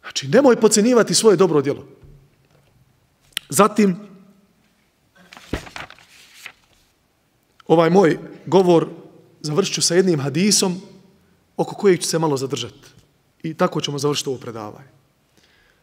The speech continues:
A to je hadis u kome Allahov poslanik, alejhi salatu vesselam, opisuje slikovito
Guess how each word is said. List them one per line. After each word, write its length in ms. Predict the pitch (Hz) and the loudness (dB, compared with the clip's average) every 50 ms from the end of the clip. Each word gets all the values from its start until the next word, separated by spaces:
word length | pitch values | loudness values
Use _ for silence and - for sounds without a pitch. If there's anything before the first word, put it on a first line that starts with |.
| _ _ _ | _ _ _
A 100 | - - | -20 -18
to 240 | - - 233 233 220 | -8 -2 2 2 2
je 300 | 185 165 - - - - - _ _ _ _ - | 2 0 -4 -8 -18 -20 -20 _ _ _ _ -8
hadis 640 | - 202 226 - 233 208 185 170 - - - - - _ _ _ _ | -2 -2 -2 0 0 -2 -2 -2 -2 -4 -6 -8 -12 _ _ _ _
u 40 | - | -20
kome 240 | - - 175 160 160 | -14 -10 -8 -6 -4
Allahov 340 | 156 170 208 208 175 160 156 | -2 0 2 2 2 2 0
poslanik, 420 | - 147 - 190 185 175 160 - | -4 -6 -6 -6 -6 -6 -6 -6
alejhi 160 | 165 160 151 | -6 -6 -6
salatu 360 | 143 - 160 147 139 - - 139 | -6 -8 -10 -10 -12 -12 -12 -10
vesselam, 380 | - - 196 196 180 165 143 - - - - _ _ _ | -6 -4 -2 -2 -2 -2 -4 -8 -12 -20 -20 _ _ _
opisuje 1000 | - - - - 240 233 - - 226 214 208 196 190 180 165 147 - - - - - - _ _ _ _ _ _ _ _ _ _ _ _ _ _ _ _ _ _ _ _ | -12 -10 -4 -2 0 0 0 0 -2 0 0 2 2 0 0 -4 -8 -14 -20 -20 -20 -20 _ _ _ _ _ _ _ _ _ _ _ _ _ _ _ _ _ _ _ _
slikovito 840 | - - - 180 185 - - 233 240 214 214 - - 165 151 123 | -8 -6 -6 -6 -6 -2 0 0 2 2 0 -2 -4 -6 -10 -10